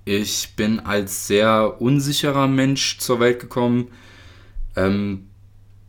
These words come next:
ich muss sagen, schon als kleines Kind hatte ich sehr stark dieses Mindset in mir gehabt, ähm, ja, nicht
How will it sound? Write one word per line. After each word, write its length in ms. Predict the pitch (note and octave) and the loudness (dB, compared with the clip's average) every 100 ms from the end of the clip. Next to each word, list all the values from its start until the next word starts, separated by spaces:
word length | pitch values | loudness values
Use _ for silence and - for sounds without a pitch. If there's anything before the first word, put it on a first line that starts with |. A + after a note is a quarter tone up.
| - - - - - | -20 -20 -20 -18 -6
ich 340 | G2 F#2 - - | -4 -4 -6 -8
muss 340 | D#2+ G#2 A2+ - | -4 0 0 4
sagen, 460 | A2+ A2+ A2+ A2 A2 | 6 6 4 0 0
schon 220 | G#2+ A#2+ | -2 0
als 180 | G#2+ - | -2 0
kleines 300 | A#2 G#2+ G#2 | 0 0 -2
Kind 360 | - A#2+ A#2+ - | 0 0 0 -6
hatte 280 | G#2 G#2 A2+ | -6 -2 -2
ich 340 | A2 G2+ - G2 | -2 -4 -10 -6
sehr 240 | G2 G#2+ | 0 0
stark 320 | - A2 G2+ | 2 2 0
dieses 260 | G#2 G2+ - | -2 -4 -2
Mindset 580 | G2 G2+ B2+ - C3 - | 2 2 2 0 -2 0
in 140 | A2+ | 0
mir 120 | A#2 | 0
gehabt, 480 | A2 A2 A#2 - - | 2 0 0 -6 -10
ähm, 460 | E2+ F#2 G2 G2 F#2+ - - - - | -6 -4 -2 -4 -6 -12 -20 -16 -2
ja, 280 | F#2 G2+ - - - - - | 0 0 -4 -14 -16 -14 -2
nicht 360 | G#2+ A2 - | 0 0 -4